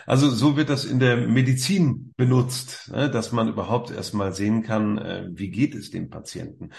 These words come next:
Und wie du sagst, ne, also ich kann jetzt auch nicht sehen, dass, äh, dass es, dass du angeschlagen wärst.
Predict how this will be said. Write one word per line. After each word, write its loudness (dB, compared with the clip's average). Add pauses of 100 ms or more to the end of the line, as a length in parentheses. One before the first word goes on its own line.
(180)
Und -4
wie 4
du 4
sagst, 2
ne, 0
also -8
ich -10
kann 0
jetzt -2
auch -4
nicht -6
sehen, 2 (180)
dass, 0
äh, -2
dass -4
es, -14
dass -8
du -6
angeschlagen 0
wärst. 0